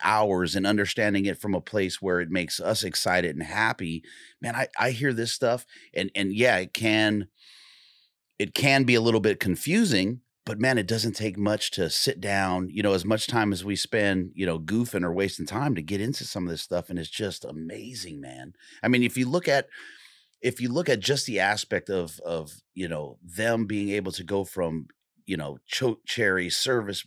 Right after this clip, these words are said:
you know, service berry, bitter brush, br-, any broadleaf, and, and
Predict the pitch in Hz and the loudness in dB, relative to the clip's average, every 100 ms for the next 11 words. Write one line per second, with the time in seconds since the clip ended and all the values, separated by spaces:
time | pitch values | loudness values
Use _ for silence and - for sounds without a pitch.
0 | - 90 92 80 76 - - - - 143 | -12 -4 -2 -2 -6 -14 -16 -4 2 2
1 | 120 98 113 104 104 135 131 123 113 107 | 2 2 4 4 4 2 2 2 2 4
2 | 98 92 - - - - 104 - 95 127 | 4 2 -4 -10 -20 -14 -14 -10 -2 2
3 | 147 110 120 123 117 104 104 98 - 101 | 2 4 4 6 4 2 0 -2 -2 -2
4 | 101 92 90 | -2 -2 -4